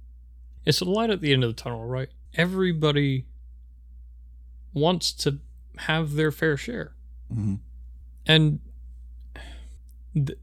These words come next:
Speaker 1: they're not wrong for wanting to get there. How they're to get there is wrong.
Speaker 2: Yeah, like tearing down.
Speaker 1: Yeah. If everyone was at a hundred percent. And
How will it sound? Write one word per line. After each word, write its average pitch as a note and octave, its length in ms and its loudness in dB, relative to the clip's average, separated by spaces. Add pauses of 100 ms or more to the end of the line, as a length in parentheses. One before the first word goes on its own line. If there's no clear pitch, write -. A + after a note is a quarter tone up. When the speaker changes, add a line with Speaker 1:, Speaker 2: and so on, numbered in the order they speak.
Speaker 1:
they're C#3+ 280 6
not E3+ 240 2
wrong C#3 460 6
for C3 200 0
wanting B2+ 540 4
to - 140 -6
get D#3 500 0
there. - 260 -12 (920)
How E3 360 4
they're B2+ 360 4 (300)
to - 140 -2
get A#2+ 240 -4
there B2 220 -8
is - 180 -16
wrong. - 340 -12 (2250)
Speaker 2:
Yeah, A#2 140 8
like F2+ 200 4 (100)
tearing G#2 500 2
down. G2+ 380 0
Speaker 1:
Yeah. D#3+ 240 4 (720)
If - 320 0
everyone D3 380 4
was C3 140 4
at B2+ 140 4
a A#2+ 60 4
hundred A#2 200 0
percent. - 300 -8 (1160)
And C3 380 6